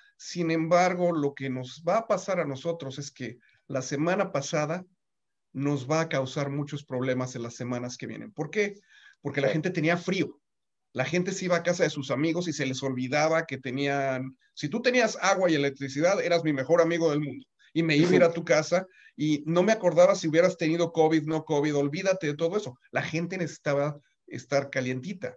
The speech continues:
Speaker 1: Se abrieron una cantidad de refugios, de shelters en la ciudad, en la que tú sabes que esos son, eh, eh, lugares de incubación de, eh, de covid. Entonces, desafortunadamente, yo espero que las siguientes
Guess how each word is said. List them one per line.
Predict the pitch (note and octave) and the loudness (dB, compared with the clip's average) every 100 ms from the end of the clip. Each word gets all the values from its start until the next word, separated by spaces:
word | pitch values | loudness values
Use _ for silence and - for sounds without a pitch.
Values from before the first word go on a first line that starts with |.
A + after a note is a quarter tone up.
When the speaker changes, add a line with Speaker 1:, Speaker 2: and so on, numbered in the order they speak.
| _ _ | _ _
Speaker 1:
Se | _ E3+ | _ 2
abrieron | D3 D#3+ F3 F3 | 2 4 2 2
una | F3 | 0
cantidad | E3+ C#3+ C#3+ C3+ D3 | -2 -4 -2 0 0
de | D3+ D3 B2+ A#2+ B2 | -2 -4 -4 -4 -6
refugios, | B2 E3 D#3+ E3+ B2+ | -4 -4 -2 -4 -4
de | |
shelters | B2 E3 D#3 F3+ G#3 - _ _ _ - | -2 -2 0 -4 -10 -16 _ _ _ -8
en | C3 | -4
la | B2+ | -4
ciudad, | B2+ C3+ C#3 F3 - _ _ | -4 -2 0 -2 -6 _ _
en | B2+ C3 | -4 -2
la | B2+ | -4
que | B2+ | -6
tú | B2 G#3 | -10 -10
sabes | - G#3 G3+ - | -2 -2 -2 -4
que | D#3 | -6
esos | D#3 E3 | -4 -6
son, | - E3 D#3+ - _ - | -2 -2 -2 -8 _ -6
eh, | A#2+ A#2 A2+ A2+ A#2 A#2+ A#2 A#2+ - | -4 -2 -2 -4 -4 -4 -6 -10 -12
eh, | A#2+ - C3 - _ B2+ | -12 -12 -20 -20 _ -8
lugares | C#3 C3+ D3+ F3 | -6 0 0 2
de | D3 | 0
incubación | C#3 C#3 B2+ C3+ - F#3 F#3 | -2 -2 -2 -2 -2 0 2
de, | D3+ C3+ B2+ B2 _ _ _ _ | 0 0 -4 -8 _ _ _ _
eh, | B2+ B2 A2+ A2 G#2 F#2+ F#2+ G#2 | -6 -4 -4 -8 -10 -12 -14 -12
de | A#2+ C3 | -12 -4
covid. | A3 C3+ - - _ | -2 -2 -10 -20 _
Entonces, | C3+ D3 F3+ F3+ D#3 | -4 -2 0 -2 -2
desafortunadamente, | D#3+ D3 D3 E3+ G#3 F#3 F3+ | -4 -4 0 0 2 -2 -4
yo | E3 | -6
espero | E3 F3 E3+ | -4 0 0
que | E3 | -2
las | C3+ B2 | -4 -4
siguientes | B2+ C#3+ C#3+ D3 C#3+ | -4 -4 -4 -6 -8